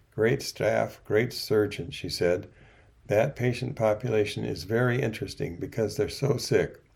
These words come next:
They complete the surgery, they get the heart or lung transplant, and then we get to see a whole new life. Patients would often go from terminally ill to a new beginning." You're there at people's worst times,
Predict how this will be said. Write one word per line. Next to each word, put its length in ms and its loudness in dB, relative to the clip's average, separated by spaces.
They 160 4
complete 560 2
the 100 -2
surgery, 640 2
they 140 0
get 240 2
the 100 -4
heart 320 6
or 160 0
lung 240 4
transplant, 800 2
and 160 -2
then 160 2
we 100 4
get 260 2
to 100 -6
see 300 0
a 120 -4
whole 300 4
new 220 2
life. 480 -2
Patients 560 2
would 220 2
often 340 2
go 320 6
from 220 -4
terminally 560 0
ill 540 2
to 160 -6
a 100 -2
new 260 0
beginning." 640 -2
You're 260 4
there 400 4
at 240 0
people's 340 -2
worst 400 0
times, 600 -4